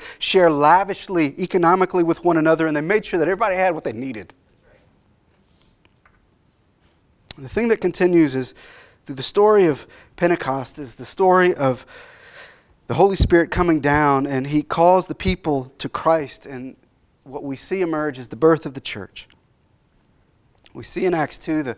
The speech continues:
the gathering of the church, and what we see in the rest of Acts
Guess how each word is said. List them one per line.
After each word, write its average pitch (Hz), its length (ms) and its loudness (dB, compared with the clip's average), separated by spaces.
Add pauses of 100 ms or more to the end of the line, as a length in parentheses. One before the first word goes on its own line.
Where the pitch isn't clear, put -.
(340)
the 131 80 -12
gathering 147 600 2
of 120 200 -14
the 117 80 -14
church, 127 380 -6
and 127 120 -4
what 131 140 -4
we 127 160 -6
see 180 360 -4
in 156 100 -2
the 127 80 -6
rest 175 400 -2
of 135 100 -4
Acts 113 380 -6